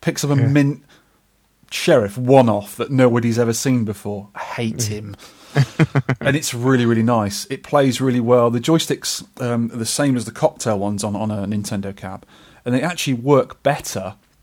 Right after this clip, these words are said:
Speaker 1: than the one on his main cab, 'cause it's a really clunky thing on his main cab. It's like trying to move a Synchromech,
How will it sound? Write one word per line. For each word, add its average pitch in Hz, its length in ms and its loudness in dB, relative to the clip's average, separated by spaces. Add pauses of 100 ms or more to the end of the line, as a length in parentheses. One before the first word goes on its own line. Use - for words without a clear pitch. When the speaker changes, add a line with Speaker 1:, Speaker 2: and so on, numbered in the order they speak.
(680)
Speaker 1:
than 117 440 2
the 127 80 -2
one 123 180 4
on 123 80 2
his 117 160 -2
main 131 220 4
cab, 101 180 -6
'cause 104 80 -10
it's 113 80 -8
a 113 40 -4
really 123 200 2
clunky 123 480 -2
thing 101 220 -8
on 98 60 -6
his 98 100 -6
main 98 240 -8
cab. 98 160 -8
It's 101 100 -12
like 139 160 2
trying 123 140 -6
to 113 40 -2
move 113 200 -2
a - 20 -4
Synchromech, 110 540 -4